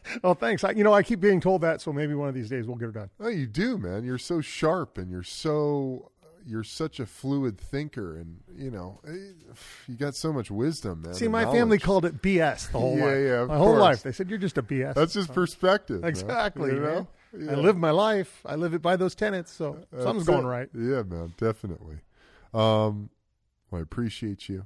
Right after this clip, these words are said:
Speaker 1: Thank you, man. I do
Speaker 2: Thank
Speaker 1: too.
Speaker 2: you.
Speaker 1: Likewise.
Speaker 2: Really grateful for your friendship, for your mentorship. I'm really grateful that I can hit you up and we could just get together like this.
Speaker 1: Man, this has been fantastic. I thank
Speaker 2: Yeah.
Speaker 1: you, too. It gives me a, a little s-, pep in my step all day because of this.
Speaker 2: Awesome, man. Me too.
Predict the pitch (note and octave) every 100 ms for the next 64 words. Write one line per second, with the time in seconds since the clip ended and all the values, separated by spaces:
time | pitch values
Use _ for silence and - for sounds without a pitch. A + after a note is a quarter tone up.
0 | _ - A#2+ - A2 G#2+ A2+ A2+ A#2 F#2
1 | F#2 B2+ F#2+ B2 C3+ - A2 - _ -
2 | G2+ G2 F#2+ F#2+ F#2+ - F#2+ - E2+ D#2+
3 | - F2+ F2 - F#2 - E2 D#2 E2 F2
4 | - F2 E2 - E2 - _ _ _ _
5 | _ _ _ _ G2 F#2 A2 G#2 F2 G2+
6 | G2 - F#2 E2+ E2+ - D#2 F2 - F2
7 | E2 D#2+ - D#2 D#2+ - D#2+ - - D#2
8 | D#2+ D#2 D#2 D#2 D#2+ - D#2 D2+ - A2+
9 | G#2+ A2 - G#2+ A#2 G2+ F#2 F#2 A#2 A2+
10 | - A#2 A2 C#3 F2+ C3 - B2+ G#2+ C3
11 | A2+ B2+ A2+ A#2+ A#2+ A2+ D#2+ A#2 - C3+
12 | D#3 - - - D#3 D#3 D3 - A2+ A#2+
13 | B2 B2 G#2+ - A#2 A2 - _ F#2 F2
14 | - D#2+ D2+ D2 E2 G2 - G#2+ F#2